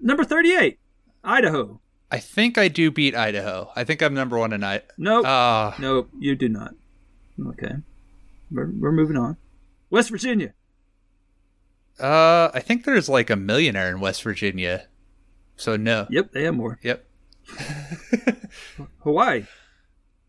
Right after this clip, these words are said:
Speaker 2: I actually think they don't have any, like, I think their place is so beautiful they don't play video games there. So I think I would be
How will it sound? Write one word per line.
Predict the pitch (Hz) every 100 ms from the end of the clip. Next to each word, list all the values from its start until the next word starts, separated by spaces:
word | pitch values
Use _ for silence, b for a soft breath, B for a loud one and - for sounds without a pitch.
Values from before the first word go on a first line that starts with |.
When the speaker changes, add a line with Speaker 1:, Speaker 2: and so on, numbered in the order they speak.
| _ _
Speaker 2:
I | 131
actually | 160 190 226
think | 190 202 -
they | 180 175 185
don't | 156 170 185
have | - 180 160
any, | 180 175 -
like, | 135 156
I | 156
think | 202 -
their | 180
place | - 180 160
is | 131
so | - 170
beautiful | 151 160 160 156 143
they | 127
don't | 131 143
play | - 143
video | 117 135 151
games | 107 101 95 -
there. | 104 92 92
So | - 113 104
I | 110
think | 113 143
I | 120
would | 113 110
be | 101 90 87